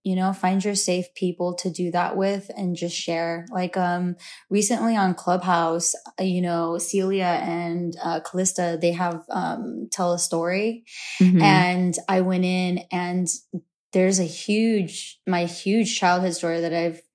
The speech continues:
Speaker 1: probably only shared with very few people of why I even moved out here. And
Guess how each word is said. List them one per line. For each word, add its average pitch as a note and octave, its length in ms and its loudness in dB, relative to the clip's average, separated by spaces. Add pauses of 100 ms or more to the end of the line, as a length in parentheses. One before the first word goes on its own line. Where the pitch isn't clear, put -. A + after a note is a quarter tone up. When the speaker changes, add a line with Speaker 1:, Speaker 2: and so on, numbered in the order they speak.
Speaker 1:
probably G3 440 0
only F3 180 -2
shared E3+ 240 -4
with D#3+ 220 -4
very F3+ 360 2
few F3+ 200 -4
people F3 320 -2
of D#3 60 -4
why D#3+ 200 -2
I E3 80 -2
even E3 160 -2
moved D#3+ 180 -4
out E3 200 -4
here. E3 240 -4
And E3+ 340 -4